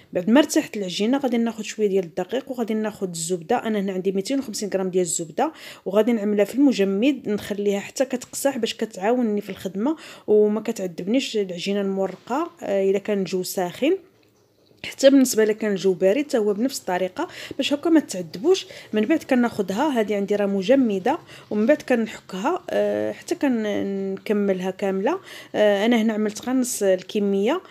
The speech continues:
آه، وانتم لكم الاختيار، يمكن لكم تضاعفوا اللي عجبكم.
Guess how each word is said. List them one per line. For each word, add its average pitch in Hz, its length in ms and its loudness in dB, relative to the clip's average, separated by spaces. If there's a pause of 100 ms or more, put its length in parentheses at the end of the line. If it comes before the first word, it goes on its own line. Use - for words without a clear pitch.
(220)
آه، 226 60 -2
وانتم 240 260 0 (120)
لكم 269 200 2
الاختيار، 226 380 0
يمكن 208 380 -2
لكم 202 280 -4
تضاعفوا 185 540 2
اللي 202 160 -2
عجبكم. 240 480 -2